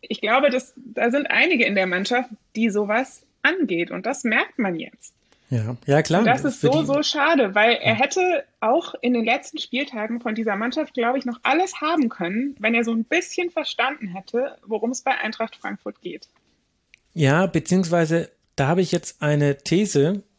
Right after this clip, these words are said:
Speaker 2: Vielleicht hat, äh, Adi Hütter sehr genau verstanden, um was es bei Eintracht Frankfurt geht.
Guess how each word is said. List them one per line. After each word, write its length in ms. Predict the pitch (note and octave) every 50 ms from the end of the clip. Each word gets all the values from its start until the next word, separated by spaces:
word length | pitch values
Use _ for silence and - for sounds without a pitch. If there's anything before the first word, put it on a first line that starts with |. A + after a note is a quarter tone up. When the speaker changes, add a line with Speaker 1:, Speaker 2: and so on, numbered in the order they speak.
| _ _ _ _
Speaker 2:
Vielleicht 760 | - - - - C#3+ C#3 C3+ C#3 C3+ C#3+ D3 C3+ - - - - _ _ _ _ _
hat, 340 | - - E3+ F#3 - - - _ _ _ _ _ _ _ _ _ _ _ _ _ -
äh, 60 | C#3+
Adi 480 | C3 B2+ C3 C3 D3 C#3 C#3 C#3+ C#3+
Hütter 240 | C#3 E3+ - D#3 C#3
sehr 200 | B2 C3+ C#3 C3
genau 300 | B2 C3 B2+ C3 D3+ F#3+
verstanden, 800 | G3+ - F3 D3 - - C3+ B2 B2 A#2 A2+ C3 B2 A#2+ A#2 - _ _ _ - - - - - _ _ _ _ _ _ _ _ _ _ _ C#3+ C3+ C#3+ _
um 200 | D#3+ C#3 C3 C3+
was 180 | C3 B2+ -
es 120 | C3 B2 -
bei 300 | - B2+ A#2+ A#2+ B2+ -
Eintracht 340 | C3 C3 A#2+ - B2+ A2+ -
Frankfurt 420 | - C3+ C3 A#2 - C#3+ C3+ -
geht. 260 | - C#3 D3 D#3+ -